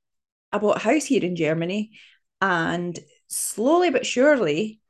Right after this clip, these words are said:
all of my free time started to get taken up with working on the house. It was quite an old house,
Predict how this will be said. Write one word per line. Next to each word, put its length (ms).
all 380
of 60
my 100
free 240
time 460
started 480
to 80
get 160
taken 340
up 240
with 360
working 440
on 140
the 60
house. 320
It 60
was 80
quite 160
an 100
old 300
house, 380